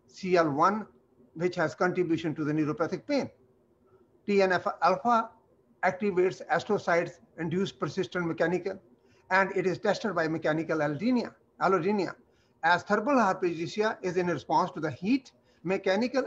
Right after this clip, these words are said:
allodynia is in response to the small needles of the various, uh,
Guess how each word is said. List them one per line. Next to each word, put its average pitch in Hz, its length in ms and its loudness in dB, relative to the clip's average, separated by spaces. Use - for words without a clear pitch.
allodynia 175 680 0
is 185 140 -2
in 170 100 -2
response 185 480 -2
to 160 160 -4
the 139 220 -4
small 175 600 0
needles 196 500 -6
of 165 140 0
the 175 100 2
various, 170 440 -2
uh, 123 400 -8